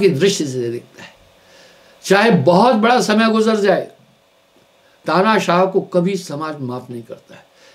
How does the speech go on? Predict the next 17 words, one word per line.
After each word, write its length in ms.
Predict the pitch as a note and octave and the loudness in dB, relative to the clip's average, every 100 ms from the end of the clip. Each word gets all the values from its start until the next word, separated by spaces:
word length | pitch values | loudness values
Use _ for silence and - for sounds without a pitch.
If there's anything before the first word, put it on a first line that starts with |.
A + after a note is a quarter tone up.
| - | -4
इसलिए 320 | F3+ F#3 A#3+ | -2 0 0
आप 240 | A#3+ A3+ | 0 0
अपने 240 | G#3+ A3 A3 | -4 -2 -2
अंदर 260 | G#3+ A3+ | 0 -2
तानाशाही 600 | G3 F3+ F#3 G#3 F3+ F#3 | 0 0 0 -2 0 2
नहीं 180 | F#3 F3+ | 2 0
रखें, 280 | F3 F3 D3+ | -2 -4 -6
चाहे 240 | D3+ F3+ | -2 0
आप 180 | F#3+ F3+ | 0 0
ऊंचे 260 | F3 F3 F#3 | -4 -4 -4
पद 240 | F3+ F3 - | -4 -6 -4
पर 120 | F#3 | -4
भी 120 | F#3 | -2
हैं, 220 | A3+ C4 - - | -2 -2 -6 -10
आप 240 | - D#3 G#3 | -8 -6 -6
निम्र 240 | G#3+ G#3+ | -8 -8
रहें। 300 | C#3 A#2 G#2+ | -8 -10 -12